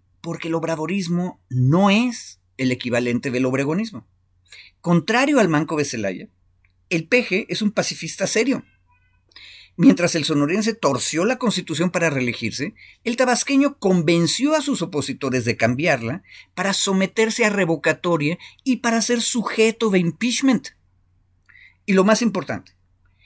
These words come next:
mientras la ciudadanía se enteró de las tragedias de mil novecientos veinticuatro y de mil novecientos veintisiete mediante una novela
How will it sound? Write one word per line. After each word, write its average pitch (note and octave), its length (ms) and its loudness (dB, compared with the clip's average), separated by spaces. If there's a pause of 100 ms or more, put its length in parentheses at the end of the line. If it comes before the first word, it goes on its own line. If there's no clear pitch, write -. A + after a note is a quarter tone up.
(200)
mientras D3+ 340 2
la C#3+ 100 2
ciudadanía B2+ 680 2
se - 160 -6
enteró B2 340 2
de C3 80 0
las G#2+ 160 -2
tragedias A#2+ 460 0
de G2+ 80 -2
mil D3 120 2
novecientos E3+ 380 -2
veinticuatro C3 500 -2
y A#2 40 2
de A2 40 2
mil C#3 120 2
novecientos E3 340 -6
veintisiete A#2+ 540 -2
mediante B2 480 2
una E3 180 2
novela C3+ 640 2